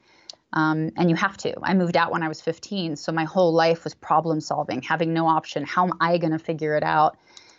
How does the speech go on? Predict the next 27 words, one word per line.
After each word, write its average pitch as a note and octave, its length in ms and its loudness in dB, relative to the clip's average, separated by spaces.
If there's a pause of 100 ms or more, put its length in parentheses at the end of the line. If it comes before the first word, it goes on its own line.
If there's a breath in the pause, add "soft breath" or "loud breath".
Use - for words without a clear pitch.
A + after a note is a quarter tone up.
(220 soft breath)
Um, E3 480 2 (240)
and G3+ 160 2
so A#3 140 2
watching A3 340 2
my G3+ 100 -2
hands G3 380 -4
just F3+ 180 -10
seemed F3 320 -8
like E3+ 220 -4
the E3+ 140 -2 (640)
it A3 200 2
sounds E4 360 0
so G3+ 100 0
silly A#3 480 0
now. D3+ 260 2
Like, E3 200 -2
that G3 160 2
was A3+ 120 0
my G#3+ 140 0
huge F#3+ 300 -8
plan. C#3+ 360 -6 (120)
I - 20 0
was G3 100 -2
gonna B3+ 180 4
watch F#3 280 2
my D#3+ 100 -6
hands. - 440 -10